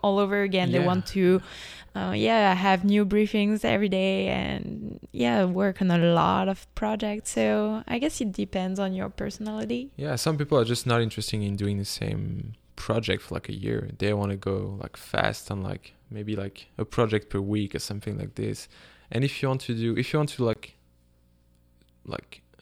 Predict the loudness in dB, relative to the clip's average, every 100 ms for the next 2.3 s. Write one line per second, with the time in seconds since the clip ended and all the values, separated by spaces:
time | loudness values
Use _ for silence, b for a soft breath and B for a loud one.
0 | _ -10 -8 -4 0 0 0 -2 2 4
1 | 2 0 0 0 0 -2 -4 -6 -6 -4
2 | -6 -8